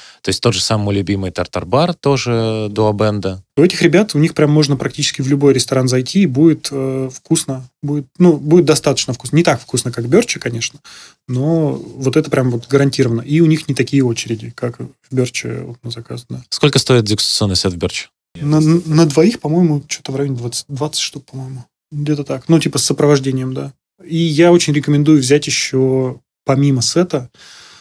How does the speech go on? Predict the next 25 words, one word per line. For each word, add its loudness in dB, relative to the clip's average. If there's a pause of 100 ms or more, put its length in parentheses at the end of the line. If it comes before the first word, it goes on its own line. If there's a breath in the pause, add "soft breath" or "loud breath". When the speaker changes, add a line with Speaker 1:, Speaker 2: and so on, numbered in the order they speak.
(160 loud breath)
Speaker 2:
кукурузный 0
хлеб 2
на -4
попкорне, 2
очень -4
жирненький 0
такой, -6 (540 loud breath)
идеально 2
заходит. -10 (240)
Вообще -8
просто, -8
просто -8
космос -4
какой-то. -10 (440 loud breath)
А, 0
и -4
если 2
вдруг, 0
э, 2 (160)
тоже 2
из -2
классных -2
мест, 0
э, -8
Бифзавод, 2